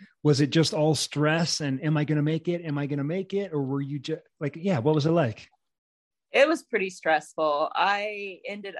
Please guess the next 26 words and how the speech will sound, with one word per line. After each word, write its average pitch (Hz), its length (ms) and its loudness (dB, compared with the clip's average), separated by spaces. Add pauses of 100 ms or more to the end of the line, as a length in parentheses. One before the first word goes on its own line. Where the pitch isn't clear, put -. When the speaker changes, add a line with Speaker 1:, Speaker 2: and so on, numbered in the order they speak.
Speaker 2:
up, 170 300 -2 (1500)
I 202 60 -6
still 262 300 2
wanted 208 260 -2
to 208 100 -12
walk. 165 540 -2
<laughs> - 80 -4
I 302 260 2
kept - 120 -10
Speaker 1:
Yeah. 165 260 -2
Speaker 2:
like, 196 260 -4
I 196 60 -4
was 196 160 -8
running, 233 420 -2
but 185 100 -4
I, 165 160 -2
like, 175 280 -6 (140)
couldn't 185 380 -14
do 170 200 -2
more 165 220 -2
than 156 300 -6 (1200)
a 170 60 -4
minute 151 360 -8
at 139 120 -2
a 143 80 -4
time. 143 580 -2